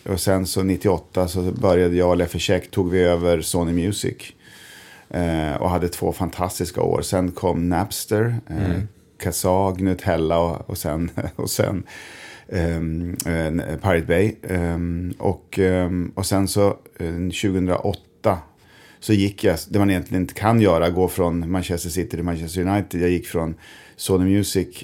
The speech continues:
Speaker 1: eh, och, eh, och till, eller Sony B M G som det hette då.
Speaker 2: Mm.
Speaker 1: Sammanslagning av Sony och B M G till, eh, Universal.
Speaker 2: Mm.
Speaker 1: Eh, tjugohundraåtta. Och sen, ehm, tjugohundranio, tjugohundranio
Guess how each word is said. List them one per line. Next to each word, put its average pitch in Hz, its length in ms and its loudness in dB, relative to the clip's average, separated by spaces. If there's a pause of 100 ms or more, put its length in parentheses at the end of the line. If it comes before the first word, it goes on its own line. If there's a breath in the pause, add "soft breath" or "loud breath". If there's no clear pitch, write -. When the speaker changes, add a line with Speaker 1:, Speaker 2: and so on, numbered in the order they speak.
(120)
Speaker 1:
eh, 85 260 0
och, 98 160 0 (260)
eh, 87 260 -2 (140)
och 87 120 -8
till, 82 340 0
eller 87 100 2
Sony 95 260 0
B 90 220 2
M 80 140 0
G 104 140 4
som 92 160 -2
det 78 60 0
hette 78 220 -4
då. 80 220 -4 (160 loud breath)
Speaker 2:
Mm. 92 180 0
Speaker 1:
Sammanslagning 90 580 2
av 85 40 0
Sony 85 300 -2
och 80 40 -4
B 73 80 -2
M 69 120 -4
G 71 220 -4
till, 80 380 -2
eh, 78 200 -2
Universal. 98 500 2 (140)
Speaker 2:
Mm. 92 180 0 (560 loud breath)
Speaker 1:
Eh, 78 560 -2
tjugohundraåtta. 80 720 -2 (240)
Och 92 160 0
sen, 95 440 2 (100)
ehm, 80 760 -4 (200)
tjugohundranio, 98 720 2
tjugohundranio 110 840 6